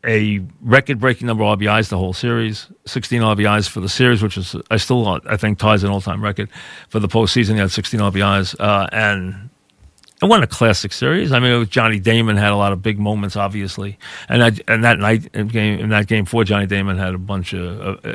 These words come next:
you know, had some very big hits in that game, uh, and had a very big series, as you know, uh,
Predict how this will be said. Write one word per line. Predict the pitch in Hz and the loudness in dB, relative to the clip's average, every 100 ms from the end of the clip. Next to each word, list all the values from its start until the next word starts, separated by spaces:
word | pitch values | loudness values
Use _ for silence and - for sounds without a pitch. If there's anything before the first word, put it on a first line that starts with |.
| - | -6
you | 117 | -2
know, | 98 | 0
had | 92 95 | 0 0
some | 104 95 92 107 | 0 -2 -4 -2
very | 107 101 95 | 2 4 2
big | 95 90 | -2 -4
hits | 95 - | -4 -4
in | 92 | -6
that | 90 | -6
game, | 82 90 104 - | -8 -10 -12 -12
uh, | 101 95 92 101 | -10 -8 -6 0
and | 104 | 2
had | 98 107 | 4 4
a | |
very | 95 104 98 | 4 2 2
big | 98 90 | 0 -2
series, | 101 98 95 | -2 -2 -2
as | 98 92 | -2 -4
you | |
know, | 95 92 - - - - - - - | -6 -6 -10 -18 -20 -18 -16 -14 -2
uh, | 123 98 92 87 | 2 2 2 0